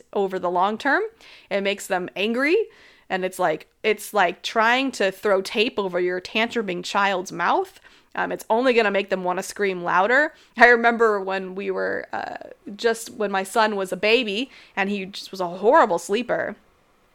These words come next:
And <laughs> he was crying for, you know, the millionth time, and my husband and I were very tired. And, you know, he's crying, and my husband yells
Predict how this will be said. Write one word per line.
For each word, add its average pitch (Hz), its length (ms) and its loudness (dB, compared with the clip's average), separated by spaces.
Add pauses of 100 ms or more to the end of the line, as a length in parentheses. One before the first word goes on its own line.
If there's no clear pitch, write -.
(240)
And 226 420 6 (560)
<laughs> 233 340 0 (220)
he 262 120 0
was 226 120 2
crying 226 720 2 (120)
for, 196 220 2
you 175 140 0
know, 185 140 -2
the 185 80 -4
millionth 190 440 -2
time, 202 420 0
and 208 160 -4
my 190 120 -2
husband 190 300 -4
and 185 100 -2
I 185 120 2
were 233 160 -4
very 262 440 0
tired. 196 500 -4 (460)
And, 214 440 4 (400)
you 381 120 2
know, 294 320 2
he's - 260 0
crying, 247 380 6
and 240 140 0
my 247 120 0
husband 247 720 0
yells 240 680 4